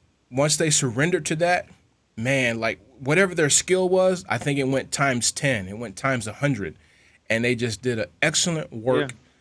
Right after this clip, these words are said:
Speaker 1: for, for, for the kingdom of God. And that's really part of it. It, a part of it is surrendering to what God has called us to do, because God's not gonna force us to do anything that we
Speaker 2: Correct.
Speaker 1: don't wanna,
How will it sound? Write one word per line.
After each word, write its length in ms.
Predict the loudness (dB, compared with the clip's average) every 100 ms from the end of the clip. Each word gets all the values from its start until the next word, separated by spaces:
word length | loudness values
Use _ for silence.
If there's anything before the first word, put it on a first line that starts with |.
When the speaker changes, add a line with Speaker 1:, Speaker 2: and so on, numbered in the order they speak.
| _ _ _
Speaker 1:
for, 240 | -8 -8 -14
for, 120 | -14
for 180 | -8 -4
the 100 | -4
kingdom 340 | -2 0 0 -2
of 120 | 0
God. 180 | 0 2
And 100 | 0
that's 220 | 0 0
really 240 | 0 0
part 300 | 0 0 2
of 140 | 2 -2
it. 100 | -2
It, 180 | -4 -4
a 100 | -10
part 240 | -2 0
of 140 | 0 -2
it 120 | -2
is 140 | 0
surrendering 1000 | 0 0 -2 0 2 2 0 -2 -6 -10 -16 _ _ _ -4
to 120 | -2
what 260 | 0 -2
God 220 | 0 0 0
has 120 | -2
called 280 | -2 0 0
us 120 | -2
to 60 |
do, 140 | -2 -2
because 320 | -2 -8 -8
God's 380 | -2 2 2 0
not 200 | 0 0
gonna 200 | -2 -4
force 380 | -2 0 0 -2
us 100 | -6
to 100 | -10
do 200 | -8 -2
anything 560 | 0 0 -2 -4 -4 -10 _ _ _ _
that 140 | -2 0
we 40 | 2
Speaker 2:
Correct. 120 | 0
Speaker 1:
don't 180 | 0 0
wanna, 300 | 0 -2